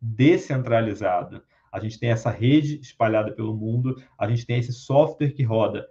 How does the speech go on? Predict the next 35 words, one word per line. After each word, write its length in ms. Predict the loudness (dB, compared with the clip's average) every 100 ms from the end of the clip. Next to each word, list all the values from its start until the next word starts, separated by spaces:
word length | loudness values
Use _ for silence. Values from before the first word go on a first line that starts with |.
| _
como 180 | -4 -4
se 100 | -2
fosse 320 | -2 -2 -2
um 100 | -2
computador 760 | -2 0 0 2 2 2 0 -10 _ _ _ _ _ _ _ -8 2
mundial 720 | 4 6 8 8 6 0 -12 -8
descentralizado, 880 | -8 -6 -4 -2 0 2 2 2 -4 _ _
que 80 | -2
é 40 |
o 60 | 0
Ethereum 640 | 0 2 4 4 4 0
Virtual 420 | 0 0 4 4
Machine. 500 | 4 -2 -4 -4 -4
Muitos 280 | -2 -4 -6
de 40 | -4
vocês 320 | -4 -2 -2
devem 200 | -2 -4
ter 60 |
ouvido 200 | -4 -4
falar 240 | -2 -2 0
já 160 | -2
em 140 | -2 -6 _ 0
E 140 | 2
V 140 | 4 2
M, 440 | 2 0 -2 -8 _ _ _ _
é 80 | -8
a 40 |
sigla 300 | -6 -4 -4
disso, 340 | -2 -4 -6 _
Ethereum 340 | -10 -8 -8 -8
Virtual 320 | -8 -4 -2
Machine. 500 | -2 -2 -2 -2 -4 -12 _ _ _ _ _ _
E 200 | -8 -2 2
essas 220 | 2 2
aplicações 960 | 0 2 0 0 0 0 -2 -8 -20